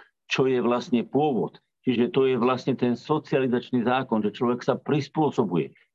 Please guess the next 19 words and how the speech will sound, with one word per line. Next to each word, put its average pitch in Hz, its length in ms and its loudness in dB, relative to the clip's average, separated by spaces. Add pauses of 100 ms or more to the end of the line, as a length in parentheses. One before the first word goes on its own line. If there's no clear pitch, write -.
Čomu 185 280 2
sa 147 160 0
prispôsobuje? 107 720 0 (240)
No 117 120 2
tomu, 156 440 0
čo 107 220 -2
príjma 139 580 0 (200)
a 95 120 2
teraz 127 400 -2
skadiaľ. 107 460 -2 (240)
Buď 143 300 -2
z 139 100 0
väčšiny, 107 440 0 (200)
to, 117 80 -2
čo - 160 -4
ľudia 113 240 0
hovoria 120 320 0
vo 87 120 0
väčšine, 92 440 -2